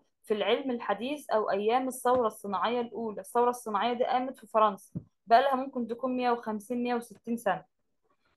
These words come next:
قال لي: "بدأت هذه المرحلة مع العلم الحديث بمناهجه الحديثة"،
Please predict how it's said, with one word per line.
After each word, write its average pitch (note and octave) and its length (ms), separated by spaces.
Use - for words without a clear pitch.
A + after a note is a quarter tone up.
قال F4 140
لي: F#4+ 60
"بدأت D#4 480
هذه G#3+ 260
المرحلة B3 480
مع G3+ 160
العلم A3 380
الحديث A#3 500
بمناهجه G#3+ 800
الحديثة"، G#3+ 680